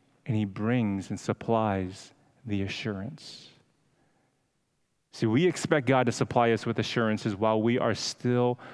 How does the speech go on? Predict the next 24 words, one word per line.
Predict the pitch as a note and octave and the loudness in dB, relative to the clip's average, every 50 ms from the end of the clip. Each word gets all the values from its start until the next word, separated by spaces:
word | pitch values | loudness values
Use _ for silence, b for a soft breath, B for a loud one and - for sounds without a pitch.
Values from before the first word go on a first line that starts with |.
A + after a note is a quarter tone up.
| B B B B A#2 | B B B B -2
resting | G2+ A2+ A#2 A2 - - B2+ A#2+ A2 | 2 2 2 2 0 0 0 2 2
in | G2+ | 2
the | G2 - | 0 0
comfort | - - - A2+ A2 - - A2 G#2+ - | -2 0 0 -2 -2 -2 -2 -2 0 0
of | B2+ A2 G2+ | -2 0 0
our | G2+ G2+ | -2 -4
couch. | - - A2 A2 G#2 G2 - - - - - - - - - - _ _ _ _ _ _ _ _ _ _ _ _ _ _ _ _ _ _ _ _ _ _ _ _ _ _ _ _ _ _ _ _ _ _ _ - C3 | -2 -4 -2 -2 -2 -2 -4 -6 -10 -10 -10 -10 -10 -12 -16 -20 _ _ _ _ _ _ _ _ _ _ _ _ _ _ _ _ _ _ _ _ _ _ _ _ _ _ _ _ _ _ _ _ _ _ _ 0 0
Until | A#2 - C#3 C3+ A#2+ | 2 4 6 6 6
he | A2 D3+ F3 E3+ D#3 C#3+ | 6 6 6 6 6 6
makes | C#3 D3 D#3 D#3+ D3 - - - D#3+ | 6 6 6 4 2 0 0 0 0
it | D#3+ C#3+ | 0 0
clear, | - - - - - F3 E3+ F3+ F3+ E3 C#3+ B2 A2 G#2 G2+ | 0 -2 0 2 4 4 6 6 6 4 4 4 2 0 0
crystal | - - G3 A3 D3 - - - G#3+ G3 F3+ | 0 2 2 2 2 0 0 2 2 2 2
clear, | - D#3 C#3 G3 F3+ F3 D#3+ | 2 2 2 4 4 4 4
that | C#3+ D3 D3 | 4 4 4
we | C#3+ D3 F#3 F#3+ G3 | 4 4 4 4 4
are | F#3+ D#3+ D#3+ | 4 2 2
to | - - D#3+ | 2 0 0
go | C#3 C3 D#3 D#3+ E3 E3 D3 | 2 2 2 4 4 4 4
in | D#3+ D3+ D3 | 4 4 4
this | C#3+ E3+ E3 | 4 2 0
certain | - - - E3+ E3 D#3+ D#3+ D3+ | 0 0 -2 0 0 2 0 2
direction, | D#3 E3 D3+ D#3 D#3 D3+ - - - C3 B2+ | 2 2 2 4 2 2 0 0 0 2 2
until | C3 B2+ - F3 E3 | 4 4 4 2 2